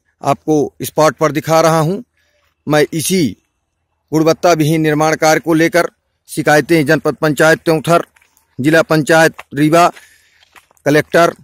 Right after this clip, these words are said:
कमिश्नर यानी संबंधित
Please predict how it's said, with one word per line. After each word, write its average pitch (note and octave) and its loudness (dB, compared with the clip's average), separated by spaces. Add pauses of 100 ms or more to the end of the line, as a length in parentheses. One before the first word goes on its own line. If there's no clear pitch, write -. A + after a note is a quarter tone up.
(1160)
कमिश्नर E3+ 0 (2000)
यानी G#3 4
संबंधित F#3+ 2